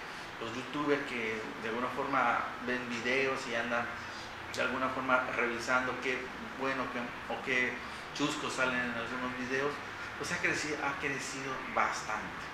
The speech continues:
Ahora, eh, ¿qué, qué conlleva con todo esto? Que la inteligencia artificial está sacando todos esos contenidos que nosotros buscamos o que existen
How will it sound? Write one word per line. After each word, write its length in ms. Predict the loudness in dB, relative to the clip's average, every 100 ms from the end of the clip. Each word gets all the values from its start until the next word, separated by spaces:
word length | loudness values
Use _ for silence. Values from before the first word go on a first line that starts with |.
| -6 -4 -4 -4 -6 0 4
Ahora, 360 | 6 6 4 2 -4 -4 -6 -4
eh, 240 | -4 -2 -4 -6 -8 -8 -8 -8 -8 -8 -6 -6 -6 -8 -6 -2
¿qué, 100 | 4
qué 160 | 6
conlleva 480 | 6 6 6 6 4
con 120 | 2 0
todo 200 | 0 2
esto? 240 | 0 -4 -6 -6 -4
Que 80 | -2
la 80 | 0
inteligencia 480 | -2 -2 -2 0 0
artificial 440 | 0 0 2 2
está 180 | 2 -2
sacando 360 | -4 0 -2 -2 -2
todos 220 | -2 -2
esos 160 | -2 -4
contenidos 580 | -4 -4 -4 -2 -2 -4
que 120 | -4
nosotros 360 | -4 -4 -6 -6 -8
buscamos 500 | -6 0 4 4 4 -2 -6 -6 -4
o 180 | -2 -2
que 80 | -4
existen 500 | -4 -4 -4 -4